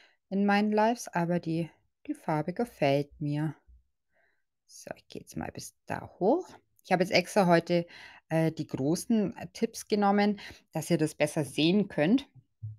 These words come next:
Und ich zeige euch dann, äh, unten praktisch kleinere, ähm, Blüten und oben größere, würde ich sagen. So, das härte ich jetzt mal aus. Sechzig Sekunden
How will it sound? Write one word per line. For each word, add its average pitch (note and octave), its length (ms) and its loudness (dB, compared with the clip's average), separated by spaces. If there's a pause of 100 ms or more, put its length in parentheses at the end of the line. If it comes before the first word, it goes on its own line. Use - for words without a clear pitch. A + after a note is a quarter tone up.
(880)
Und - 120 -4
ich D#3 140 -6
zeige D3+ 280 2
euch D3+ 180 -2
dann, D#3 220 0 (400)
äh, C#3+ 260 2
unten A3+ 440 4
praktisch D#3+ 400 2
kleinere, F#3+ 840 6
ähm, E3+ 640 0 (1200)
Blüten D#3+ 580 2
und D3 160 -2
oben C#3 320 -2 (160)
größere, B2+ 760 0
würde - 160 -4
ich A#2+ 140 -10
sagen. - 480 -8 (1600)
So, C#3 460 4
das C3+ 300 0
härte F3 240 2
ich D3 80 -6
jetzt - 260 -6
mal A#2+ 240 -6
aus. F4 580 0
Sechzig - 560 -4
Sekunden - 840 -4